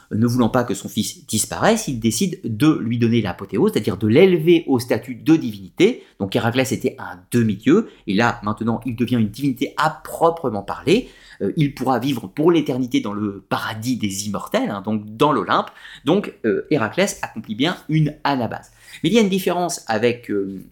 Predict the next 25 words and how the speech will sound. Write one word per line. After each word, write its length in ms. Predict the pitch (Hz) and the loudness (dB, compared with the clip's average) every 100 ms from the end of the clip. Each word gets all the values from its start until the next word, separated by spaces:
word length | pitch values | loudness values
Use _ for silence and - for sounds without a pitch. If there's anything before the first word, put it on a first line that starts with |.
| _ | _
avec 340 | 113 110 117 107 | -4 0 -2 -2
le 120 | 104 | -2
mythe 360 | 131 131 - | -2 -4 -8
d'Asclépios, 600 | - - - - - 220 233 - - _ - | -8 -8 -6 -6 2 2 2 -8 -20 _ -2
c'est 180 | 151 | -2
que 160 | - 117 | 0 0
Héraclès 580 | 175 139 139 202 220 - 117 | 0 0 0 0 0 -2 -6
se 240 | 110 - - | -2 -2 -2
met 360 | 123 123 139 | 0 4 2
fin 260 | - - 151 | 2 -2 -2
à 80 | 117 | -2
sa 120 | 127 | -2
vie 180 | 127 165 | -2 -2
volontairement, 960 | 113 113 113 139 120 120 120 160 269 294 | -2 0 4 4 4 0 0 2 0 -2
donc 140 | 117 107 | -6 -4
on 20 | |
pourrait 180 | 98 107 | -2 -2
dire 160 | 131 - | -2 -4
qu'il 200 | 113 - | -10 -8
s'apprête 340 | 123 - 127 | -6 -4 -2
à 40 | 98 | -4
accomplir 340 | - 110 117 | -6 -10 -8
une 60 | 104 | -8
catabase 340 | 98 92 95 | -8 -8 -8
volontairement, 480 | 98 98 120 175 | -10 -8 -2 -2